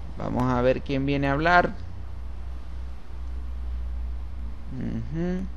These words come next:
Viene por el tarot egipcio, viene a hablar el im-, lo imprevisto. Y por aquí viene el seis de copas a hablar. Y,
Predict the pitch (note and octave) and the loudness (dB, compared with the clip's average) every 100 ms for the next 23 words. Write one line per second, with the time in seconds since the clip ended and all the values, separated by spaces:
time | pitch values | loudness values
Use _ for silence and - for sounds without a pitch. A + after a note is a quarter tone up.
0 | - - - - - - - A#2 A#2+ B2+ | -6 -6 -6 -6 -6 -6 -4 0 2 2
1 | B2 C#3+ C3+ B2+ - A#2+ B2 C3 C3 D3 | 2 4 4 4 2 4 6 6 4 0
2 | - - C#3+ C#3+ C#3 C#3+ C#3+ D3+ D#3+ - | -2 0 2 4 4 4 4 6 6 4
3 | - - - - - - - - - - | 0 -4 -6 -6 -6 -4 -4 -4 -4 -4
4 | - - - - - - - - - - | -6 -4 -6 -6 -6 -6 -6 -6 -6 -2
5 | A#2+ B2+ B2+ - - - A#2+ B2+ B2+ - | 0 2 2 0 -4 -4 4 6 6 2
6 | C3+ C#3 F#3 F#3 - B2 E2 - - - | 4 6 6 2 0 0 0 -2 -4 -4
7 | - - - - - - - - - - | -4 -4 -4 -4 -4 -4 -4 -4 -4 -4
8 | - - - - - - - - - A#2+ | -4 -4 -4 -4 -4 -4 -6 -6 -4 -2
9 | - C3 C3 - D#3 D#3+ E3 E3 E3+ - | 2 4 4 2 0 6 6 6 2 0
10 | C#3 B2+ - E3+ D#3+ D#3 - F3 E3 B2 | -2 -2 0 2 4 4 10 10 10 6
11 | G#2 - - - A2+ C3+ D#3+ D3+ A#2+ - | 2 -4 -6 -2 0 6 8 8 4 -4
12 | - - - - - - - - - - | -6 -6 -6 -6 -6 -6 -6 -6 -6 -6
13 | - - - - - - - - - - | -6 -6 -6 -6 -6 -6 -6 -6 -6 -6
14 | - - - - - - - - - - | -6 -6 -6 -6 -8 -8 -6 -6 -6 -6
15 | - - C3 C#3+ D#3 E3+ F#3+ G#3 | -6 -2 2 4 6 6 4 0